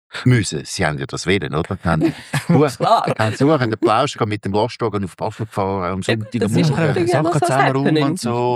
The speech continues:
Speaker 1: Und
Speaker 3: die
Speaker 1: einpacken und palettieren und
Speaker 2: Schon
Speaker 1: dann haben
Speaker 2: haben wir viel gelaufen,
Speaker 1: dann
Speaker 2: ja.
Speaker 1: haben wir
Speaker 3: Ja.
Speaker 1: zu Basel zu Mittag gegessen und, und so, das ist für die natürlich eine Welt gewesen, die niemand kennt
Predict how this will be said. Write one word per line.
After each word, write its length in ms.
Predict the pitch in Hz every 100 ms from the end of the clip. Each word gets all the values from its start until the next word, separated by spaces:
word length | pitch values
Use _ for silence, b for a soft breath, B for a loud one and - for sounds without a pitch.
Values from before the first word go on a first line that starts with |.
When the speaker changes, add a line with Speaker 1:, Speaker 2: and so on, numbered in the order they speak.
| 117
Speaker 1:
Und 180 | 110
Speaker 3:
die 220 | 110 143 110
Speaker 1:
einpacken 400 | 110 123 - 123
und 100 | 110
palettieren 840 | 117 113 110 110 131 127 120 120
und 100 | 113
Speaker 2:
Schon 120 | -
Speaker 1:
dann 100 | 113
haben 80 | 117
Speaker 2:
haben 80 | 254
wir 80 | 190
viel 160 | 233 202
gelaufen, 280 | - 247 -
Speaker 1:
dann 140 | 330 214
Speaker 2:
ja. 60 |
Speaker 1:
haben 120 | 117 120
wir 80 |
Speaker 3:
Ja. 80 | 120
Speaker 1:
zu 60 | 240
Basel 300 | 117 113 120
zu 120 | -
Mittag 320 | 123 - 131
gegessen 500 | - 120 113 - 131 123
und, 200 | 113 104
und 220 | 110 104
so, 220 | - 117
das 240 | 117 107 117
ist 100 | 107
für 100 | -
die 160 | 117
natürlich 500 | 101 98 113 101 -
eine 180 | 95 95
Welt 220 | 92 92
gewesen, 180 | 104 -
die 100 | 95
niemand 260 | 92 107 -
kennt 280 | - 117